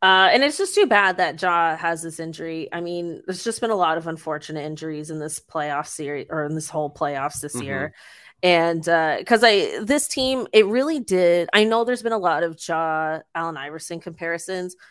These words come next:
Speaker 1: but just the, like, trajectory of this team really did remind me of the oh one seventy-sixers, where, like, they could surprise you and make it to the finals and then get swept.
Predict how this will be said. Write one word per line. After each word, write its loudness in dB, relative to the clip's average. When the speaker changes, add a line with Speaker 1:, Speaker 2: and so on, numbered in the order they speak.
Speaker 1:
but -2
just -2
the, -2
like, -2
trajectory -4
of -6
this -8
team -6
really -4
did -6
remind -6
me -8
of -10
the -6
oh -2
one -6
seventy-sixers, -10
where, 4
like, 2
they 2
could -2
surprise -4
you -6
and -8
make -8
it -10
to -10
the -8
finals -10
and -12
then -14
get -16
swept. -16